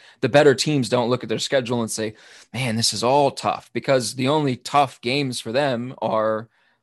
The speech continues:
the Ohio States and the Penn States and the Michigan. They don't worry about having to play Rutgers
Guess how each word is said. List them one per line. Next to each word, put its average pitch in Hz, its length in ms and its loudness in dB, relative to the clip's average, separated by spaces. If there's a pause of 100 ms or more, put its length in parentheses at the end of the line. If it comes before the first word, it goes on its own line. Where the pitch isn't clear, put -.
(120)
the 107 120 -2
Ohio 107 280 0
States 110 460 -4
and 107 140 -6
the 101 40 -8
Penn 104 200 -8
States 113 340 -8
and 127 100 -6
the 135 60 -6
Michigan. 165 340 -6
They 90 100 -4
don't 160 140 2
worry 160 220 6
about 101 400 2 (120)
having 110 280 -4
to 107 80 -4
play 107 220 0
Rutgers 107 840 -6